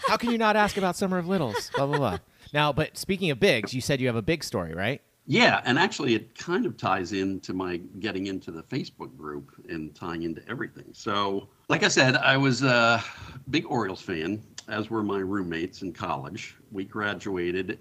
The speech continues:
Speaker 2: and two of my roommates and I rented a townhouse not very far from college, and again, not very far from the stadium. Nineteen eighty-seven, so we were, it was a year after we graduated, and the Orioles were down. They weren't able to capitalize on their eighty-three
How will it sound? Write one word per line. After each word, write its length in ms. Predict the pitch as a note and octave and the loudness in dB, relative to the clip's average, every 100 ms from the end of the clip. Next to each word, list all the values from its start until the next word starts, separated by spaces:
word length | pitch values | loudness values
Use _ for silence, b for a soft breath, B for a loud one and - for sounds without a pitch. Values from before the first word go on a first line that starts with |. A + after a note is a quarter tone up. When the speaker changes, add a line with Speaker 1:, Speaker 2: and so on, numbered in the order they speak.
| - | -4
Speaker 2:
and 500 | F2+ F2+ F2 E2+ - | -2 -2 -2 -6 0
two 120 | C3+ | 4
of 60 | G#2+ | 4
my 80 | |
roommates 380 | G2+ G2 F#2 F2+ | 2 0 -2 -2
and 100 | F#2+ | -4
I 260 | F2 E2+ E2+ _ _ | -4 -6 -8 _ _
rented 320 | - F#2+ F#2 F#2+ _ - | -4 0 0 -4 _ -20
a 100 | F#2 | -16
townhouse 600 | F2+ E3+ F3+ G2 - - - | -8 0 0 0 -4 -10 -4
not 240 | G2+ - | -4 -4
very 200 | G#2 F#2+ | -4 -4
far 260 | F2 F#2 E2+ | -2 -4 -4
from 160 | F#2 E2+ | -6 -8
college, 420 | D2+ C#2+ F#2 G2 | -6 -6 -8 -10
and 80 | G#2 | -8
again, 260 | F#2 D#2+ | -6 -4
not 200 | D#2+ D2+ | -4 -6
very 160 | D2 C#2+ | -10 -10
far 200 | F#2 D#2 | -8 -10
from 140 | - | -12
the 40 | - | -16
stadium. 460 | - A#2 D#2+ D2+ - b _ | -6 -4 -4 -10 -14 b _
Nineteen 480 | C3 C#3+ C#3+ D3+ D3 - | 0 0 2 2 2 4
eighty-seven, 1300 | C3+ B2+ A#2+ A2+ G#2+ - - - D#3 G2+ F#2+ A2 A2 | 4 4 4 2 -2 -4 -4 2 4 4 2 -2 -2
so 140 | B2 | 0
we 120 | A#2+ | 2
were, 100 | A#2 | 0
it 180 | A2+ B2+ | 0 0
was 180 | B2+ G2+ | -2 0
a 40 | |
year 220 | A2+ A2 | 2 2
after 200 | G2 - | 2 -2
we 80 | F2+ | -8
graduated, 580 | F2 E2 - F2 D#2+ D#2 b b | -6 -6 -6 -8 -8 -10 b b
and 100 | - | 4
the 120 | E3 E3 | 8 10
Orioles 400 | E3 D3 C3+ C#3 | 10 8 4 2
were 100 | B2 | 0
down. 640 | G2 G2+ F#2 F#2+ F#2+ F#2 | 2 0 2 2 0 -2
They 100 | G#2+ | -4
weren't 160 | A2 D#3+ | 2 2
able 200 | C3 A2 | 2 0
to 60 | F2+ | 0
capitalize 680 | A2+ F#2+ G2 F2 E2+ E2+ F2+ | 0 0 0 -2 -2 -2 -6
on 140 | E2 | -8
their 200 | D#2+ E2 | -8 -8
eighty-three 720 | F2+ E2 D#2+ F2+ F2 D#2+ D2+ | -10 -10 -12 -8 -6 -6 -8